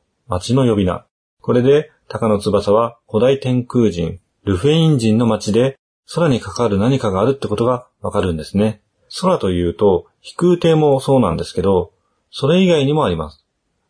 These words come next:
天高く城を築いたという言葉通り、天空の城があるかもしれませんね。天空城というと、現実世界では高い山の上にあるお城を指すことが多いんですけど、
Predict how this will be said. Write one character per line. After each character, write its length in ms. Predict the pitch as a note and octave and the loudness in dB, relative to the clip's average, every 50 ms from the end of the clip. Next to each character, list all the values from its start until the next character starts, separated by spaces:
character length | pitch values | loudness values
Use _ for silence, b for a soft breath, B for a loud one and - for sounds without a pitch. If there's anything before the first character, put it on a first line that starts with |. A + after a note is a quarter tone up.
| _ - | _ -6
天 240 | - E3+ E3+ D#3+ C#3+ | -2 0 0 0 0
高 280 | - A#2 - - F2 - | -2 -6 -6 -6 -8 -6
く 300 | - C3+ C#3+ D#3 - _ _ _ | -2 -2 -2 -2 -2 _ _ _
城 420 | - - - - A2 B2 D3 E3+ | -14 -12 -6 -2 0 2 2 2
を 80 | E3+ D#3 | 2 0
築 280 | - - C3 B2+ E3 F3+ | -2 -8 -6 0 0 0
い 80 | D3 | 0
た 260 | - F2+ D2 - - _ _ | 0 -4 -6 -6 -10 _ _
と 80 | - G#2 | -2 0
い 100 | G#2+ G#2+ | 0 0
う 40 | G2+ | 0
言 200 | - - G#2 G#2 | -2 0 0 0
葉 80 | G#2+ | 2
通 180 | G2+ G#2+ G2+ F#2+ | 4 4 2 2
り、 280 | F2 G2+ G#2+ A2 - _ _ _ _ _ _ | 2 -2 -4 -4 -6 _ _ _ _ _ _
天 300 | - C#3+ D#3+ F#3 F#3 F3+ | -4 0 2 2 2 2
空 180 | - F3+ F3+ | 0 0 2
の 140 | E3+ E3+ D#3+ | 2 2 2
城 220 | - - D3 D#3+ D3 | 0 -2 0 2 2
が 240 | A#2+ F#2+ - - | 2 0 -2 -4
あ 40 | G#2 | -6
る 80 | G2 F#2+ | -6 -6
か 80 | F2+ | -8
も 80 | E2 E2 | -8 -8
し 100 | - - | -6 -6
れ 60 | F2 | -4
ま 100 | D#2+ E2 | -4 -4
せ 140 | E2 F#2 F2 | -4 -4 -4
ん 60 | D#2+ | -2
ね。 280 | F2 G#2+ A2+ A2 _ _ _ _ _ _ _ _ _ _ _ _ _ - | 0 0 -2 -2 _ _ _ _ _ _ _ _ _ _ _ _ _ -8
天 280 | - B2 C#3 D#3 D#3+ | -2 0 0 0 0
空 300 | D3+ - - E3+ D#3 B2+ | -2 0 0 2 2 2
城 220 | G2 G#2 F#2+ F2 E2+ | 2 2 0 0 0
と 100 | - F2 | 0 -2
い 200 | E2+ E2+ F2 E2+ | -2 -2 -2 -2
う 60 | E2+ | -2
と、 320 | - - G#2+ G2 E2+ B B B B _ | 0 2 2 2 2 B B B B _
現 220 | - A2 C#3 F3 F#3+ | -4 0 2 2 2
実 220 | F#3 F3 - - | 2 0 -4 -4
世 120 | - E3+ E3 | -2 -2 0
界 180 | - A#2 F#2 | 0 0 0
で 60 | E2 | 0
は 240 | D#2+ D#2 D#2 D#2+ - _ _ _ _ _ | -2 -2 -4 -8 -10 _ _ _ _ _
高 280 | - - G#2+ - F#3 F#3+ | -10 -10 -6 -2 0 0
い 100 | E3+ C3+ | 0 2
山 180 | A#2+ G2+ G2+ G2 | 0 0 0 0
の 140 | F#2+ F#2 | 0 0
上 180 | F#2 F#2+ F#2 F2+ | 0 0 -2 -2
に 140 | F#2 G2 G2 | -2 -2 -2
あ 80 | F2+ | -2
る 240 | F2+ F#2 G#2 A2 - - | -2 -4 -6 -6 -6 -6
お 120 | G#2+ F#2 | -8 -6
城 240 | - A#2+ A#2+ A#2+ A#2 | -2 0 0 2 2
を 60 | A2+ | 0
指 120 | - A2+ | -2 -4
す 80 | - - | -8 -6
こ 100 | - - | -6 -6
と 80 | - D#2 | -4 -2
が 140 | E2+ F2 | -2 0
多 180 | G2+ B2 B2+ A#2 | 2 2 2 2
い 60 | G2+ | 0
ん 40 | E2+ | -2
で 80 | D2+ D2+ | -4 -10
す 100 | - - | -8 -8
け 80 | F2 | -2
ど、 300 | D#2+ F#2 F#2 E2+ F2 - | 0 0 0 0 -4 -8